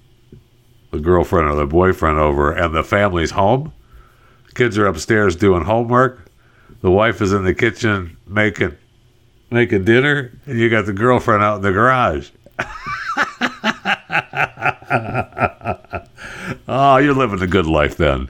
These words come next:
You are living the good life then. So keep your head down today. If you're listening live on the seventh of October,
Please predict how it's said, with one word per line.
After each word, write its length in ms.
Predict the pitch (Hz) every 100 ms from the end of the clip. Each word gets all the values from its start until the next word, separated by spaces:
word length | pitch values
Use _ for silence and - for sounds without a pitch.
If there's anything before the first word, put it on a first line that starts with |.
| _
You 360 | - 107 139 147
are 180 | 127 104
living 340 | 104 107 101
the 120 | 87
good 300 | 78 85 101
life 340 | 95 87 95 87
then. 300 | 78 69 67 _ _ _ _ _ _ _ _ _ _ _ _ _ _ _ _ _ _ _ _ _ _ _ _ _ _ _ _
So 160 | -
keep 200 | 127 196
your 100 | 190
head 240 | 147 180 139
down 360 | 131 104 104 - -
today. 460 | - 104 92 92 - _ -
If 200 | 113 -
you're 140 | 110
listening 340 | 127 156 117 104
live 420 | 110 98 85 90
on 240 | 95 90
the 160 | 90 87
seventh 440 | - 113 95 82
of 180 | - 80
October, 680 | 80 78 98 82 73 78